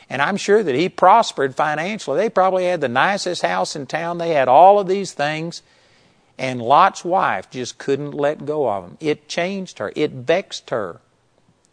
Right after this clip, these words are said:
Lot prospered financially.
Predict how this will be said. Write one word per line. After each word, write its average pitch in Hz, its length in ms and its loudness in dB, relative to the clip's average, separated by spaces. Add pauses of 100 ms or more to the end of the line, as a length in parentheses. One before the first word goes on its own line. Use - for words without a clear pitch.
(560)
Lot 160 720 4
prospered 107 720 2 (180)
financially. 120 720 -8